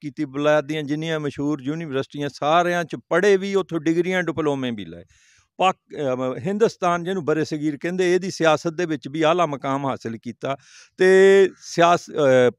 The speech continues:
ਬਰੇ ਸਗੀਰ ਦੀ ਕੋਈ ਮਜ਼ਹਬੀ ਔਰ ਖਸੂਸਨ ਸਿਆਸੀ ਪਾਰਟੀ ਐਸੀ ਨਹੀਂ ਸੀ ਜਿਹਦੇ 'ਚ ਸ਼ੇਖ ਮੁਹੰਮਦ ਆਲਮ ਸਾਹਿਬ ਨਹੀਂ ਗਏ ਸੀ। ਕਾਬਲ ਆਦਮੀ ਸੀ, ਹਰ ਕੋਈ ਕਹਿੰਦਾ ਸੀ, "ਆ ਜਾਓ, ਆ ਜਾਓ, ਆ ਜਾਓ।"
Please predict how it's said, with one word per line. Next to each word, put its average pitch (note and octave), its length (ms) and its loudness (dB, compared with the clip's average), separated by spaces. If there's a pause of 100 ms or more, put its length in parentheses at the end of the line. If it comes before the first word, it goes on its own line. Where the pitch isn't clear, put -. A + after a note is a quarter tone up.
ਬਰੇ E3+ 260 4
ਸਗੀਰ F#3+ 400 -4
ਦੀ G3 280 -4
ਕੋਈ G#3 360 4
ਮਜ਼ਹਬੀ F#3+ 640 -2 (380)
ਔਰ F3+ 120 6
ਖਸੂਸਨ G3 460 -4
ਸਿਆਸੀ F3+ 460 -2
ਪਾਰਟੀ F3 440 2
ਐਸੀ E3 280 0
ਨਹੀਂ D#3+ 160 -4
ਸੀ E3+ 140 -10
ਜਿਹਦੇ E3 280 -2
'ਚ D#3 140 -8
ਸ਼ੇਖ D3+ 380 0
ਮੁਹੰਮਦ C#3+ 400 -4
ਆਲਮ C3+ 260 0
ਸਾਹਿਬ C#3+ 360 0 (420)
ਨਹੀਂ E3 380 4
ਗਏ A#2+ 200 2
ਸੀ। E3+ 100 -6
ਕਾਬਲ A#3+ 360 4
ਆਦਮੀ G#3+ 320 4
ਸੀ, F3+ 100 -2
ਹਰ G3+ 200 6
ਕੋਈ G3 140 0
ਕਹਿੰਦਾ F#3+ 280 0
ਸੀ, F3 140 -2
"ਆ E3+ 180 6
ਜਾਓ, D#3 280 2
ਆ D3+ 140 2
ਜਾਓ, C#3+ 180 -4
ਆ A#2 120 -4
ਜਾਓ।" A#2 120 -8